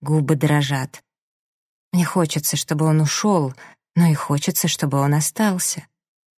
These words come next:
А если я скажу хоть слово, дамба прорвётся, и я заплачу по-настоящему. Патрик уже оделся, накинул пальто и завязал шнурки.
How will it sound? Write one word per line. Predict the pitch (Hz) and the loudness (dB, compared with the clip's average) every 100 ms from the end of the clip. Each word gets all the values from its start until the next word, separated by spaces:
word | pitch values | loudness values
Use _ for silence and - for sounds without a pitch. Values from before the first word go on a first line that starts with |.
| _ _ _ | _ _ _
А | 180 | -2
если | 185 - | 0 2
я | 196 | 2
скажу | - 190 190 202 | 2 0 2 0
хоть | - 151 | 0 -2
слово, | - 190 208 160 | 0 2 2 2
дамба | 147 185 175 151 | 4 4 2 0
прорвётся, | 156 151 151 170 196 - 190 151 - - - | 2 0 2 0 0 0 -2 -2 -12 -20 -4
и | 240 | 0
я | 202 185 | 2 4
заплачу | 156 151 156 151 147 - | 2 0 2 2 2 -2
по-настоящему. | 131 135 131 - 127 - - - - - - _ _ _ _ _ _ _ _ _ _ _ - | -2 -2 -2 -4 -4 -4 -6 -6 -6 -8 -10 _ _ _ _ _ _ _ _ _ _ _ -8
Патрик | 156 147 139 - | -4 -2 -4 -2
уже | 131 | -2
оделся, | 135 127 151 180 175 - - _ _ - | -2 -2 -2 0 -2 -6 -10 _ _ -4
накинул | 151 147 151 139 123 | -2 0 0 0 -2
пальто | - 127 - - 151 | -4 -4 -4 -2 0
и | 139 | 0
завязал | 131 127 123 131 | 0 -2 -2 -4
шнурки. | 131 - 151 - - | -4 -6 -8 -12 -20